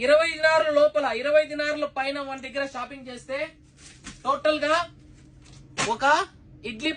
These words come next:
పాత్ర ఉచితం. పది దినార్ల పైన షాపింగ్ చేస్తే ఈ దీపావళికి టోటల్ గా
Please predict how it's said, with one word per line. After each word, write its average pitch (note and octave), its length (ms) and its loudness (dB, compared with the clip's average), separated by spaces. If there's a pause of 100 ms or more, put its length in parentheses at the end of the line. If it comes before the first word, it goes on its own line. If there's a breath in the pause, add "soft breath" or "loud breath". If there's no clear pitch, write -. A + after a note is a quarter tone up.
పాత్ర C#4+ 260 2 (440)
ఉచితం. B3 360 -4 (2250)
పది A#3 240 -8
దినార్ల E4 320 0 (140)
పైన D#4 180 2 (380)
షాపింగ్ D4 420 -2
చేస్తే C#4+ 280 -2 (260)
ఈ C4+ 40 -10 (140)
దీపావళికి C4+ 580 -4 (140)
టోటల్ C#4+ 380 0
గా C4+ 80 2